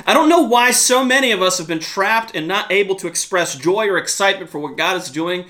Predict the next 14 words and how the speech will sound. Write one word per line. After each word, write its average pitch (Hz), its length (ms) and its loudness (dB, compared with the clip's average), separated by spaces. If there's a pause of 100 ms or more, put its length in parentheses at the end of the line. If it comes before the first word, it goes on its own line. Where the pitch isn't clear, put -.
(160)
in 175 120 -2
our 180 120 2
lives 156 520 -4 (1080)
by 196 180 2
others 226 380 2
whose 202 160 -6
circumstances 220 680 -4
are 220 60 -4
presently 214 480 0
difficult 220 480 -4
or 175 80 0
maybe 202 240 0
even 202 240 -4
miserable. 185 640 -6